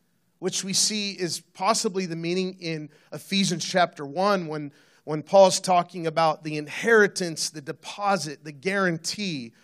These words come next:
uh, the, the down payment, it's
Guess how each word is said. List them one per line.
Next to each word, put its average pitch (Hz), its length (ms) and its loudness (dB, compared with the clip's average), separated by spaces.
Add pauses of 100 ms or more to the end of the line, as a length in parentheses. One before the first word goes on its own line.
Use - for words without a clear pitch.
(320)
uh, 147 300 -2 (100)
the, 156 140 -6 (100)
the 151 300 -12
down 190 400 4
payment, 190 800 -2 (580)
it's - 300 -2